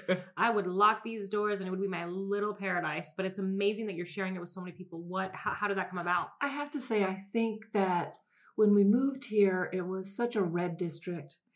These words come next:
Speaker 3: We felt like we might be the only blue people here. So we started putting out signs for presidential candidates and what have you,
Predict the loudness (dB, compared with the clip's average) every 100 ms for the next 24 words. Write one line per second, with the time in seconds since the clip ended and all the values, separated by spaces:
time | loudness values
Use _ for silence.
0 | _ -4 -2 2 0 2 2 2 2 -2
1 | -2 -2 -4 -4 -6 -4 -2 -2 -4 -6
2 | -16 _ -8 -2 -2 -2 -4 -2 -4 -2
3 | 0 0 -2 -8 -14 -20 -20 0 4 4
4 | 4 0 -6 -14 _ _ -2 0 4 6
5 | 4 2 0 0 0 -4 -4 -4 -4 -4
6 | -8 -6 -4 -4 -6 -16 _ -2 -2 0
7 | -2 -4 -4 -4 0 0 0 -6 -6 -4
8 | -2 0 -2